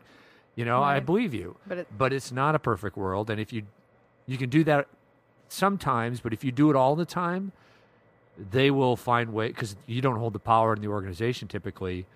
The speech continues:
Speaker 2: Mm-hmm.
Speaker 1: they will often find ways to, to, to get you out of the way to do what they want. So instead, you're being somewhat sneaky or underhand and saying, "Sure, Doctor X, but m-,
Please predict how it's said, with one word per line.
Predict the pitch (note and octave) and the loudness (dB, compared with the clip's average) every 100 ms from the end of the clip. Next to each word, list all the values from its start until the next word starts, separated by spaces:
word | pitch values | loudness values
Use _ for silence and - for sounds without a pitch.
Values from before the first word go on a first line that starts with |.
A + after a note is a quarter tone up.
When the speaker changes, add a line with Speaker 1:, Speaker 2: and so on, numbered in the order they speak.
| _ _ - | _ _ -10
Speaker 2:
Mm-hmm. | A#3 B3+ C#4+ G#2 | -6 -4 -4 -4
Speaker 1:
they | |
will | A2+ A2+ | -4 0
often | A2+ A2+ | 0 -2
find | G2 A2 G2+ | -4 -4 -4
ways | F#2+ G2 F#2+ | -4 -6 -6
to, | - F#2 F2+ _ _ _ _ _ _ _ _ _ _ _ _ _ _ _ _ _ _ - | -6 -6 -8 _ _ _ _ _ _ _ _ _ _ _ _ _ _ _ _ _ _ -20
to, | - F#2 - | -14 -14 -14
to | - | -10
get | F#2 A2+ A2 | -6 -4 -2
you | |
out | G2 F#2 | -2 -2
of | |
the | F2+ | -4
way | F2+ F2 E2+ | -6 -8 -10
to | - | -12
do | G2 | -8
what | F#2 | -8
they | F#2 | -8
want. | F2 F2+ F2+ | -10 -8 -10
So | - A2 | -4 -2
instead, | G#2 - E3 D#3+ B2 A#2 - - - | -2 2 6 6 6 0 -8 -18 -10
you're | - | -6
being | B2 C#3+ C#3 | -2 -2 -2
somewhat | - - D#3+ D#3+ E3+ | -4 0 0 0 -4
sneaky | - D#3+ D#3+ - D3+ | -6 -4 -4 -2 -4
or | D3 | -2
underhand | D3 D3 D#3 D3+ | -2 -2 -2 -2
and | D#3 | -4
saying, | - F3 F3 | -2 -4 -4
"Sure, | - D#4 D#4+ | -6 -4 -2
Doctor | B2 F#2+ - F2+ | -2 -4 -6 -4
X, | G#2 E3 - - - - - - | -4 -4 -10 -20 -20 -20 -20 -8
but | - D#3 | -2 -2
m-, | C#3+ | -4